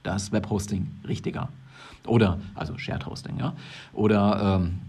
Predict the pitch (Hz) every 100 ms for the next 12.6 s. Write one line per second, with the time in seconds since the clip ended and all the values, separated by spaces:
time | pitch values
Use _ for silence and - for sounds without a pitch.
0 | - - _ - 98 92 98 107 110 95
1 | - - 71 73 - - - 113 117 -
2 | - 78 71 90 95 92 127 127 - -
3 | 147 - 170 - 123 - - - - -
4 | - 85 90 82 - - 101 104 101 101
5 | 101 104 101 101 - - - - - -
6 | 127 - - - - - - - 92 101
7 | - - - - 101 - 117 - 95 90
8 | - - - - - 117 110 120 123 -
9 | 117 110 95 - - - - - 67 64
10 | - 60 - - - 104 117 117 107 120
11 | 113 113 107 101 - - - 104 107 92
12 | 92 92 92 98 104 117